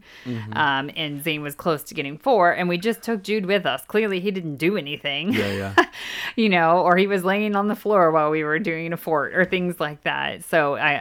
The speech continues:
Speaker 2: it, we've made it so it's flexible, and we d-, we did that because through the years we learned,
Speaker 1: Yeah.
Speaker 2: "Oh, now we have a newborn.
Speaker 1: No, that's, yeah.
Speaker 2: Like, d-, what does this mean?" and that kind of
Speaker 1: Mm-hmm.
Speaker 2: thing. Um, or, you know, you know, now, and, and I think that's what we have learned. Now we have,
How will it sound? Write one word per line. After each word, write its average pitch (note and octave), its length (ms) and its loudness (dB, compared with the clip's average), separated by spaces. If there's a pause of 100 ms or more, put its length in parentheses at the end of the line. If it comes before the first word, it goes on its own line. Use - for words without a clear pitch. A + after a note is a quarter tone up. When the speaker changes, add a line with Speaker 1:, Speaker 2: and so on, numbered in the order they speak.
Speaker 2:
it, D3+ 160 -6
we've D#3+ 220 -2
made D#3+ 240 0
it C#3 160 -4
so B2 120 -4
it's A2+ 160 -10
flexible, C#3+ 680 -4
and F3+ 120 2
we G3+ 120 6
d-, F#3 120 0
we G3+ 200 0
did F#3 280 4
that D#3 140 2
because D#3+ 220 -6
through E3 200 -4
the D3+ 100 -4
years C#3+ 340 -4
we D#3+ 140 0
learned, D3 560 -4 (180)
Speaker 1:
Yeah. C#3 180 2
Speaker 2:
"Oh, F#3+ 400 6 (160)
now D#3+ 200 0
we C#3+ 80 -2
have C#3 100 -4
a C#3 40 -6
newborn. A#2+ 400 -4
Speaker 1:
No, G#2 100 -4
that's, G2+ 60 -14 (180)
yeah. - 80 -2
Speaker 2:
Like, D3+ 340 2 (300)
d-, D#3+ 100 -12
what E3 280 2
does D#3 180 0
this D3+ 220 -2
mean?" C#3 300 -4
and D3+ 160 -6
that C#3+ 140 -2
kind C#3+ 140 -4
of B2+ 80 -4
Speaker 1:
Mm-hmm. A2 40 -10
Speaker 2:
thing. C#3 280 -6
Um, C#3 500 -4
or, D#3+ 380 6
you D3+ 160 -2
know, C3+ 520 -6
you D3+ 160 -8
know, B2+ 160 -6
now, C#3+ 640 0
and, D3+ 160 -4
and D#3 200 0
I D3 60 0
think D3 200 -6
that's C#3+ 180 -2
what C3+ 100 -6
we C3+ 120 -8
have D#3 280 0
learned. C#3 200 -12
Now C#3+ 140 -10
we C#3+ 100 -12
have, C3+ 180 -16